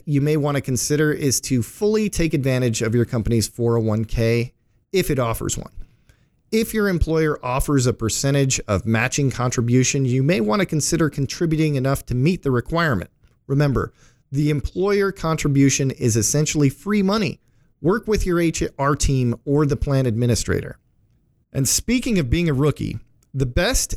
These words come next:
and most important first season in baseball history certainly belongs to the legendary Jackie Robinson. In nineteen forty-seven, he not only broke baseball's color barrier,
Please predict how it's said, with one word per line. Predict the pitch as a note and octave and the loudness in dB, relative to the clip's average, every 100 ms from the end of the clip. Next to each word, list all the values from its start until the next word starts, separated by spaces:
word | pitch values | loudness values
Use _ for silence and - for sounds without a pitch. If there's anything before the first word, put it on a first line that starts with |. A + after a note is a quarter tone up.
| - | -2
and | C#3 C#3 | 0 2
most | F3+ F#3+ - | 0 -2 -2
important | D#3+ C3+ - B3+ - G#3 | -2 0 0 0 0 -4
first | - F#3 F3 - | -2 -2 0 0
season | F3+ E3+ E3+ - | 0 2 0 -2
in | F3 G#3+ | 0 0
baseball | F3+ F#3 - E3+ D3+ | 2 0 -2 -2 -2
history | C3 D#3+ D#3 F3+ F#3 | 0 0 0 0 0
certainly | F3+ - F#3+ G#3+ G#3+ G#3 | 0 0 0 0 0 0
belongs | F3 E3 D#3+ D#3+ D#3+ | 2 0 2 0 0
to | - B2 | -2 -2
the | A#2 | 0
legendary | A2+ C3 C#3 C3 C3+ C3 | 2 2 0 0 0 0
Jackie | A2 A2 A2 B2 | 0 0 0 0
Robinson. | G#2+ E2+ - - - - - - - - - - - - | 0 2 0 -2 -4 -4 -8 -20 -20 -18 -10 -8 -8 0
In | E3+ | 2
nineteen | E3+ A3 G#3+ A3+ G3+ | 2 0 0 0 0
forty-seven, | - F3+ F3+ - D#3 C3+ A2+ G#2+ _ _ _ | 0 0 2 2 2 2 0 -4 _ _ _
he | F3 | 0
not | G3+ G3 G3 | 0 0 0
only | F#3+ F#3 | 0 0
broke | C3+ B2+ D3+ F3+ - - | 0 0 2 0 -2 -2
baseball's | C#3+ C#3 D3 B2+ A2+ | 0 2 0 0 0
color | - - D#3 C3+ | -4 -2 2 2
barrier, | G2+ F2+ F2 G2 | 2 0 0 -2